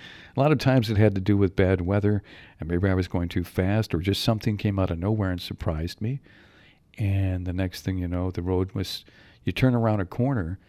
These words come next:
and the wind's blowing across the field, and you don't realize that 'cause it's clear skies, it's a beautiful day, the roads are clear, and then the wind turns it into a whiteout.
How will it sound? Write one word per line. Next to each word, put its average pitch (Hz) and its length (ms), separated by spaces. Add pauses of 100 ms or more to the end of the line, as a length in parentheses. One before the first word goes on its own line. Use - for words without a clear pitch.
(280)
and 82 100
the 87 40
wind's 107 240
blowing 101 260
across 101 380
the 87 60
field, 110 520 (540)
and 98 300
you 101 100
don't 156 200
realize 85 500
that 117 200
'cause 92 140
it's 82 140
clear 135 300
skies, 92 460
it's 101 160
a - 40
beautiful 120 380
day, 92 300
the 95 100
roads 101 320
are 101 100
clear, 87 400 (520)
and 104 120
then 101 420
the 95 100
wind 110 400
turns 101 260
it 104 80
into 101 260
a 95 80
whiteout. 101 520